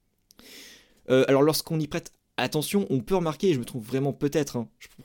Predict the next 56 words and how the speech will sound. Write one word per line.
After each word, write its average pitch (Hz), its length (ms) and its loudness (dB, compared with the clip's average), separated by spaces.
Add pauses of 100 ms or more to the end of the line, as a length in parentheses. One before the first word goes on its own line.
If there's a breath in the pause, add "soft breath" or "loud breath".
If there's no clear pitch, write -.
prenais 135 180 2
ça 131 140 -2
avec 131 80 2
des 117 80 -2
pincettes, 127 400 -6 (260 loud breath)
que 147 80 2
certaines 180 300 2
couleurs 185 320 0
débordent 156 400 4
volontairement, 160 800 2
et 127 200 2
je 120 80 -4
me 139 60 0
dis 196 220 0
peut-être - 320 -6
que 196 100 -4
c'est 196 220 0
ça 196 280 2
la 151 140 4
petite 196 720 -6
innovation. 165 460 0
Le - 20 -4
problème, 151 340 4
c'est 143 160 0
qu'on 139 200 -2
a 139 40 2
un 135 140 0
aspect 180 320 0
numérique, 165 640 0 (300 loud breath)
et 131 100 2
donc 147 200 -2
l'effet 135 200 0
pulp, 185 320 -6
bah, 117 180 -2
il 113 80 -2
est 117 60 -4
pas 170 160 -4
vraiment 139 260 0
marqué. 135 320 -2 (300 loud breath)
Et 113 80 -2
ça, 165 160 0
c'est 131 40 -8
vraiment, 123 200 2
c'est - 120 -6
qu'une 131 140 -2
supposition. 135 600 -2 (340 loud breath)
Donc 127 120 0
pour 135 120 -2
ça, 180 120 0
j'aurais 123 220 2
aimé 170 140 2
que - 80 -6
ça - 40 -8
soit - 220 -8
plus - 260 -2
marqué. 131 360 -4